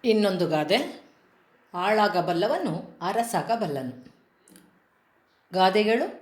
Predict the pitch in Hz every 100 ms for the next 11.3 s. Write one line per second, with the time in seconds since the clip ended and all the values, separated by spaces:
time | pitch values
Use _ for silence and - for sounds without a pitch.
0 | - 165 160 156 156 160 - 147 170 -
1 | 208 226 - 117 - - _ _ _ _
2 | _ _ - 254 370 370 165 190 - -
3 | 202 262 311 - 269 262 262 240 226 226
4 | 190 - 156 185 165 208 247 240 175 151
5 | 151 202 190 123 - - _ - 175 254
6 | 302 302 269 254 240 254 - - 160 165
7 | 170 165 - 208 277 262 220 185 - -
8 | _ _ - 180 175 151 - 190 247 226
9 | - - - 165 - - - - _ _
10 | _ _ _ _ _ _ _ _ - 262
11 | 330 330 311